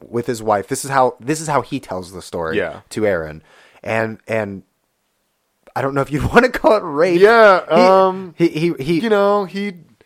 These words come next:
Speaker 2: says, takes advantage of his wife. Uh, he even said in the telling of his story, you know, "I raped my own wife."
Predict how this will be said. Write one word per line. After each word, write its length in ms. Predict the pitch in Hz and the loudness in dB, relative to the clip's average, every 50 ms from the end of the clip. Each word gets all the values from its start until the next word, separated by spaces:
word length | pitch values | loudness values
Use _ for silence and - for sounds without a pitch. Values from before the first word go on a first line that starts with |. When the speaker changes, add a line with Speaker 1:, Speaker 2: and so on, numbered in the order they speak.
| _ _ _ _ _ _ _ _ | _ _ _ _ _ _ _ _
Speaker 2:
says, 920 | - - - - 185 175 175 175 170 170 170 170 160 - - - - - _ _ _ _ _ _ _ _ _ _ _ _ _ | -16 -12 -6 0 2 4 6 6 6 4 2 0 -6 -10 -12 -12 -14 -18 _ _ _ _ _ _ _ _ _ _ _ _ _
takes 400 | - - 165 160 160 156 - - | -6 -2 -2 -2 -2 -2 -6 -8
advantage 580 | 165 147 127 - 127 123 131 131 131 131 123 123 | -8 -8 -2 0 0 2 2 2 0 0 -2 -2
of 160 | 127 113 - | -2 -4 -4
his 240 | - 113 104 98 101 | -6 -10 -10 -12 -14
wife. 640 | 98 98 135 156 170 175 180 175 170 _ _ _ _ _ - - | -14 -4 0 2 2 2 0 -2 -4 _ _ _ _ _ -10 -6
Uh, 220 | 117 123 127 123 - | -2 -2 -2 -2 -4
he 360 | - - 220 254 254 233 214 | -8 -8 -6 -4 -4 -4 -4
even 180 | 202 170 170 156 | -4 -4 -6 -6
said 640 | - - - 135 127 127 127 123 123 - 110 101 - | -6 0 2 4 6 6 4 4 0 -8 -16 -12 -2
in 200 | - 127 139 147 | 0 0 0 0
the 60 | 127 | -2
telling 400 | 120 - - 139 139 139 135 123 | -6 -2 0 0 2 2 2 0
of 140 | 117 110 101 | 0 -2 -4
his 120 | 104 95 - | -4 -8 -8
story, 380 | - - 101 95 92 90 87 - _ _ _ _ _ - | -4 -2 0 0 0 0 -2 -4 _ _ _ _ _ -12
you 60 | 98 92 | -8 -8
know, 100 | 85 82 | -8 -8
"I 120 | - 92 | -8 -8
raped 360 | 95 90 120 131 135 135 - | -6 -4 -2 -2 -2 -4 -4
my 200 | 139 135 135 135 | -4 -2 -2 -2
own 240 | 135 131 131 127 120 | -2 -4 -4 -6 -4
wife." 460 | 113 117 117 117 113 110 - _ _ | -4 -2 -2 -2 -4 -6 -8 _ _